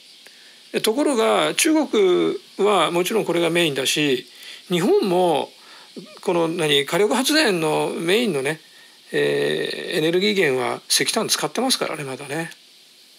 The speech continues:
で、それから、えー、このスチームエンジンね、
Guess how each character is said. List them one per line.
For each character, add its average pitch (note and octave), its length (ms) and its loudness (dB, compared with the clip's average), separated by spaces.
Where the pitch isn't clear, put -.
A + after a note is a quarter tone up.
で、 G#3 80 0
そ B3+ 120 2
れ B3+ 60 0
か B3+ 120 0
ら、 C4 200 0
え F#3 280 0
ー、 - 20 -4
こ F3+ 140 -2
の E3 240 0
ス - 100 0
チ F#3 100 0
ー E3 60 2
ム D#3+ 60 0
エ D3 80 2
ン C3+ 40 -4
ジ B2+ 140 -6
ン D3 40 -10
ね、 G#3 280 -4